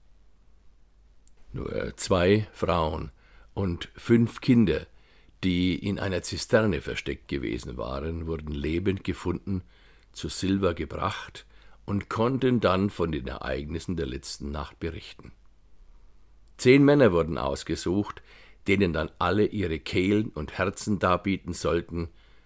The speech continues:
dann einer noch, der die anderen neun töten, alles in Brand setzen und schließlich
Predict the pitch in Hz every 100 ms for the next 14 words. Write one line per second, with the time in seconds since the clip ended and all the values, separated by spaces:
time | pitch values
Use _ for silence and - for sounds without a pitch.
0 | _ - - 98 95 117 101 80 69 -
1 | - - _ - _ _ - 80 76 80
2 | - 113 120 101 85 85 80 87 98 95
3 | - 101 101 113 117 - - - - -
4 | - 95 107 113 - - - 87 76 80
5 | 98 - 104 - 101 85 - 78 82 85
6 | 85 87